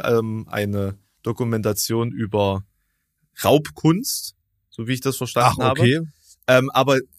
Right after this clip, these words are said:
Speaker 1: es geht jetzt konkret um, um ein, ein pro-palästinensisches Statement, wenn ich das so quer gelesen hab, ne?
Speaker 2: Ja, ja, ja, genau. Also ich fand das, ja, wie soll ich sagen, es, ich hab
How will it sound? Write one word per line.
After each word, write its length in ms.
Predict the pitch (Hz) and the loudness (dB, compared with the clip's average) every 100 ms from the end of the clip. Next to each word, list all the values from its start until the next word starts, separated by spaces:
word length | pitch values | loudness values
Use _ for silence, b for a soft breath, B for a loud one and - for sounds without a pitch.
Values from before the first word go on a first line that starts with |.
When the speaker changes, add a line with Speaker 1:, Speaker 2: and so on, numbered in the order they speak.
| _ _ _ | _ _ _
Speaker 1:
es 240 | 135 123 - | -4 -2 2
geht 240 | 151 156 | 0 2
jetzt 320 | 160 - - | -2 -4 -6
konkret 680 | - 143 123 - 131 160 160 | -2 -2 -2 -2 0 0 -2
um, 480 | 139 143 139 139 135 _ _ _ _ _ _ | -4 -2 -2 -4 -8 _ _ _ _ _ _
um 300 | 131 131 127 - - | -4 -2 -6 -8 -6
ein, 340 | 123 123 117 - | -4 -4 -6 -6
ein 340 | 113 110 - _ _ - | -6 -8 -12 _ _ -10
pro-palästinensisches 1200 | 123 135 - 143 135 - 120 127 131 131 117 - | -6 -4 0 0 0 -4 -4 -4 -4 -8 -8 -6
Statement, 540 | - 143 151 107 87 | -2 -2 -2 -6 -4
wenn 100 | 104 | -4
ich 100 | 95 - | -6 -6
das 160 | 101 | -6
so 300 | 104 98 95 - _ _ | -4 -4 -4 -10 _ _
quer 260 | - 110 104 | -4 -2 0
gelesen 360 | 104 104 101 | -2 -4 -4
hab, 120 | 98 | -4
ne? 180 | 123 117 | 0 2
Speaker 2:
Ja, 360 | 123 147 160 185 | 6 6 6 4
ja, 220 | 160 160 151 139 | 4 2 0 0
ja, 220 | 143 156 | 4 4
genau. 400 | 139 131 123 156 | 4 4 6 6
Also 240 | 113 113 110 | 4 0 -2
ich 140 | 117 - - - | -8 -8 -14 -16
fand 360 | - 131 135 139 | -4 -2 0 0
das, 300 | 120 - - | 0 -2 -4
ja, 260 | 101 113 113 | 0 2 0
wie 320 | 95 87 107 | -4 -6 -6
soll 240 | 98 123 110 | 0 0 0
ich 100 | - | 2
sagen, 320 | 113 117 110 | 2 2 0
es, 180 | 107 104 | -4 -4
ich 140 | 120 | 0
hab 160 | 127 | 0